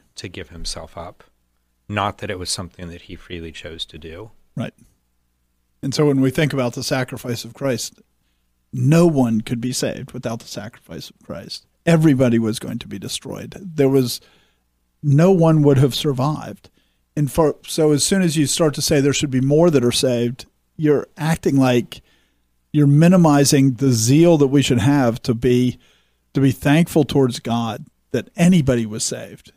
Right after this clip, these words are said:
Speaker 2: and that we were saved in particular, because we should consider it a miracle. We shouldn't just be going,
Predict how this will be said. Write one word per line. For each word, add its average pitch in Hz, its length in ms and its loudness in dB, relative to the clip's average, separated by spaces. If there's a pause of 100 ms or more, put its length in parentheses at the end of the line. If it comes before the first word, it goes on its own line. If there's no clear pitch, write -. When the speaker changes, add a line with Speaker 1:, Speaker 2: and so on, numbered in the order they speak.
(100)
Speaker 2:
and 143 140 2
that 143 80 2
we 175 180 6
were 165 140 6
saved 123 340 -4
in 131 80 0
particular, 139 640 -10 (280)
because 143 320 -2
we 151 120 0
should 160 420 0
consider 147 460 2
it 131 60 2
a 131 40 2
miracle. 143 500 2
We 131 120 0
shouldn't 147 320 0
just 139 240 0
be 143 100 -2
going, 135 460 0